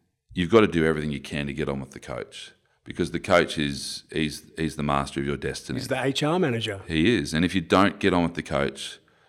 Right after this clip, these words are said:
Speaker 1: no matter how good a player you are, and if the coach doesn't want to pick you, uh, and you have an issue with him, he won't.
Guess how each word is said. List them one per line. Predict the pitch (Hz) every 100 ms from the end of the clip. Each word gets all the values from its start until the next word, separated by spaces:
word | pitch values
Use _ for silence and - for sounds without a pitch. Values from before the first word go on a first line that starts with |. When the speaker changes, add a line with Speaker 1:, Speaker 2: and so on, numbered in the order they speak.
| -
Speaker 1:
no |
matter | 80 80 78
how | 87 82
good | 82
a | 76
player | - 73 69
you | 69 69
are, | 73 71
and | 69
if |
the | -
coach | - 76 67
doesn't | 73 69 67
want | 67
to | 69 -
pick | - -
you, | 60 113 - _ _ _ _ _ -
uh, | 71 -
and | 73
you |
have | 73
an | 69
issue | 85 -
with | 67
him, | 62 58
he | 80
won't. | 73 67